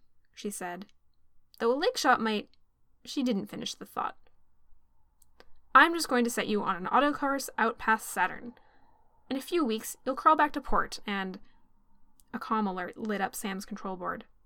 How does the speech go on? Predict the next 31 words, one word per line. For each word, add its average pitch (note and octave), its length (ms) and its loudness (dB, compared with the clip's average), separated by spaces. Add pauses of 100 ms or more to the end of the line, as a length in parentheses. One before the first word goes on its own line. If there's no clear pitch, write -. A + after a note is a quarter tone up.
(640)
"The A3 80 -2
drones?" G#3 640 -6 (760)
No, G3+ 380 -2
it A3+ 120 -4
was A3 100 -2
a A3 60 -2
ship-to-ship - 520 -4
message. F3+ 480 -8 (1120)
Kesha C4+ 240 0
raised G3 220 -4
an G3 80 -4
eyebrow F#3+ 300 -2
at - 80 -10
Sam. F3 400 -10 (880)
"Friend A3 260 -2
of B3 80 2
yours?" C4+ 460 0 (1200)
"Yes," - 420 2 (440)
Sam G3+ 240 -4
said. G3 320 -8 (460)
"That's B3+ 220 4
my B3+ 120 2
backup. - 420 6 (680)
Heavily D#4 320 4
armed G3+ 360 6
and A3+ 100 -2
ready A#3+ 180 4
to - 140 -6
take B3 280 -2
you A#3+ 80 2
down F#3+ 420 0